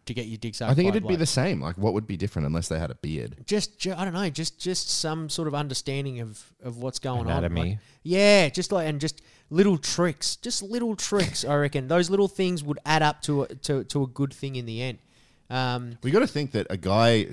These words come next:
Speaker 2: sucking your dick, he knows what it's like to have a dick sucked.
Speaker 1: s-,
Speaker 2: Chick-,
Speaker 1: exactly.
Speaker 2: chicks don't know that.
Speaker 1: Yeah.
Speaker 2: They're at a
Speaker 3: That's true.
Speaker 2: disadvantage.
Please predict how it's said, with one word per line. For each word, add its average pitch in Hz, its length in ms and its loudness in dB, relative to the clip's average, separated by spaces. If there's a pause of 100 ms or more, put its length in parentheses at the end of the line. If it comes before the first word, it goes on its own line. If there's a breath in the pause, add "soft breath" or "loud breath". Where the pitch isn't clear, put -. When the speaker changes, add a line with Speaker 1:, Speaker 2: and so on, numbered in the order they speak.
(220)
Speaker 2:
sucking - 320 -4
your 78 60 -8
dick, 53 220 -12 (440)
he 123 420 2
knows 98 460 2
what 95 140 -2
it's - 180 -6
like 85 200 -8
to - 80 -16
have 85 100 -8
a 76 40 -8
dick 101 200 -8
sucked. - 320 -16 (180)
Speaker 1:
s-, - 300 -8
Speaker 2:
Chick-, - 240 0
Speaker 1:
exactly. - 180 -12
Speaker 2:
chicks - 260 -4 (260)
don't 117 220 -2
know 127 200 4
that. 69 160 -10 (160)
Speaker 1:
Yeah. - 160 -16 (100)
Speaker 2:
They're 113 120 4
at 131 60 6
a - 40 6
Speaker 3:
That's 117 60 -6
true. 120 80 2
Speaker 2:
disadvantage. 92 440 2